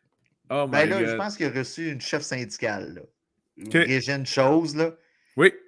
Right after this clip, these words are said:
Speaker 2: Mais c'est ça. Mais tu sais, on s'entend, là. Si vous trouvez que j'ai une voix nasillarde,
Speaker 1: <laughs>
Speaker 2: eh, on a de la compétition, là.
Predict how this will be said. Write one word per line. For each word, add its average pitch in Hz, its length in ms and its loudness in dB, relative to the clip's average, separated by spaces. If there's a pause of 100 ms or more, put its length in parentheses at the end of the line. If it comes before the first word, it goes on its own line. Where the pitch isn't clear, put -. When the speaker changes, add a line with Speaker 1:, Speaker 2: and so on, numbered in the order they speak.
(160)
Speaker 2:
Mais 113 340 0
c'est 123 180 -4
ça. 127 280 -2
Mais 107 120 -6
tu 143 140 -4
sais, 190 160 -6
on - 140 -14
s'entend, 117 440 -8
là. 92 100 -12 (440)
Si - 180 -4
vous 139 160 -6
trouvez 123 320 -6
que 139 140 0
j'ai 110 140 -4
une 104 100 -10
voix 110 200 -4
nasillarde, 107 800 -2 (1200)
Speaker 1:
<laughs> - 1400 -18
Speaker 2:
eh, 101 280 -4
on 107 280 0
a 127 60 4
de 117 60 0
la 117 100 4
compétition, 117 640 -2
là. 87 40 -16